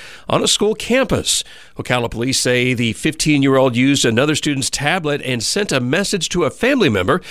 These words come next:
stating there was a shooting taking place at Trinity Catholic High School.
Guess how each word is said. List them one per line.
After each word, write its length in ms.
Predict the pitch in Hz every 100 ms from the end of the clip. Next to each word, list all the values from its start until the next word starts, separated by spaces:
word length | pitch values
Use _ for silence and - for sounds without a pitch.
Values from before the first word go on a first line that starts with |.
| - -
stating 360 | - 170 196 190
there 120 | 165
was 180 | 175 180
a 120 | 180
shooting 580 | - - 269 247 120 92
taking 300 | 156 156 175
place 320 | 139 147 165
at 100 | 151
Trinity 400 | - 151 165 185
Catholic 400 | - 139 139 170
High 160 | 156 214
School. 400 | - 196 127